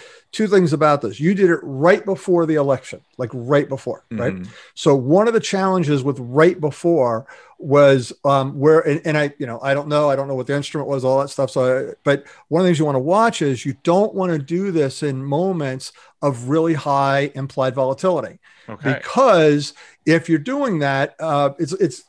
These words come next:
Speaker 1: kinda like the straddle play we talked about a few weeks ago. If I buy when options are expensive, now it has to move enough to overcome,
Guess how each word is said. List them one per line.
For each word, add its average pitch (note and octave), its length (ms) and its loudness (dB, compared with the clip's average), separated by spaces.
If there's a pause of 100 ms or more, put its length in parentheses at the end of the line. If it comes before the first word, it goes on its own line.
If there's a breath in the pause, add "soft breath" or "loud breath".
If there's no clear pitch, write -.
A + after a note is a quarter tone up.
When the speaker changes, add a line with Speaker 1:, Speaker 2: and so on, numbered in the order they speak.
Speaker 1:
kinda A#3 200 -4
like F#3+ 140 0
the F3+ 80 -8
straddle A#3+ 360 0
play F#3 140 -2
we D#3 100 -2
talked D#3 240 -2
about D#3 200 0
a D3 40 -4
few E3 140 -4
weeks A#3 180 -6
ago. D#3 300 -2 (240 loud breath)
If E3+ 180 -4
I E3+ 100 0
buy G3 440 -2
when E3 340 -6
options F3 480 -8
are E3 140 -2
expensive, C#3 1040 -2 (400 soft breath)
now F#3+ 520 2
it E3 120 -2
has G3 400 -2
to F#3+ 100 -4
move F3+ 460 4
enough D#3+ 600 2
to - 180 -6
overcome, F3 1080 0